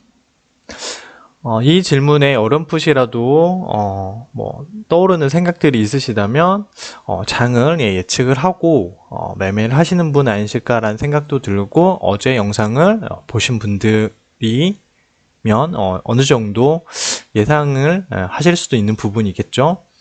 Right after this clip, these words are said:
음, 일단 어제 미장이 휴장이었습니다. 연휴에 들어갔고, 이제 오늘 밤에 다시 열리는데, 미장이 열리기 전까지 이제 한국장은 어느 정도 눈치 보기를 할 가능성이 높다라고 이제 예측을 할 수 있었던 부분이고,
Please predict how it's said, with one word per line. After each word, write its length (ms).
음, 380
일단 320
어제 260
미장이 640
휴장이었습니다. 840
연휴에 380
들어갔고, 760
이제 160
오늘 320
밤에 300
다시 280
열리는데, 720
미장이 360
열리기 340
전까지 760
이제 160
한국장은 680
어느 180
정도 420
눈치 320
보기를 840
할 340
가능성이 480
높다라고 1000
이제 180
예측을 400
할 80
수 140
있었던 340
부분이고, 760